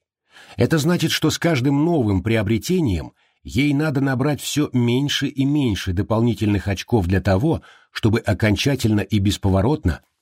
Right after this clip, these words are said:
стать раком, стать преступником, врагом своему организму.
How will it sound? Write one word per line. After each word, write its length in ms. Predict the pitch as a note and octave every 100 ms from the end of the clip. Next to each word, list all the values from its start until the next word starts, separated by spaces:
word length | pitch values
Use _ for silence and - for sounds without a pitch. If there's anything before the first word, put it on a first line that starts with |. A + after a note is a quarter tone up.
| -
стать 400 | - - G#2 -
раком, 540 | - G#2+ F#2+ - B2+ - _ -
стать 340 | - G2+ -
преступником, 800 | F#2+ E2+ - C#3+ F#2 D#2+ D2 - - -
врагом 580 | F2+ G2 F#2 F#2+ B2 -
своему 500 | - A2 A2+ F#2 F2
организму. 640 | F2+ G2+ G2 C#2 B1 A1